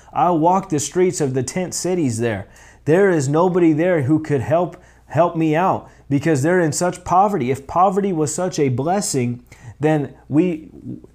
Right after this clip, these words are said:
we should get rid of everything that we have. And, but it's not a blessing, it's a curse. And so Jesus said, "I am," the very first thing he said is, "I am anointed to preach the gospel to the poor."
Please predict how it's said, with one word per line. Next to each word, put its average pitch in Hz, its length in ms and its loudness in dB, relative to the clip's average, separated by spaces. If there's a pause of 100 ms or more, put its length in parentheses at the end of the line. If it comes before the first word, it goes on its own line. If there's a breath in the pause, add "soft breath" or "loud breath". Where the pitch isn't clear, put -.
(160 soft breath)
we 170 160 2
should 180 220 0
get 175 120 2
rid 170 160 2
of 156 100 2
everything 170 400 2
that 139 160 0
we 139 120 0
have. 156 480 -2 (500)
And, 156 360 0
but 165 180 2
it's 170 180 0
not 180 200 2
a 175 60 2
blessing, 143 440 0
it's 156 220 -4
a 151 60 0
curse. 202 580 -4 (320 loud breath)
And 156 160 0
so 175 180 4
Jesus 185 540 2
said, 185 260 2
"I 196 220 2
am," 190 220 -2
the 160 180 0
very 240 460 0
first 226 400 -2
thing 202 180 0
he 160 120 -2
said 135 380 -6 (600 soft breath)
is, 143 200 0
"I 175 220 2
am 196 180 2
anointed 139 880 2 (520 soft breath)
to 139 180 2
preach 180 460 2
the 156 120 2
gospel 147 500 2
to 147 120 -6
the 131 100 -2
poor." 117 400 -2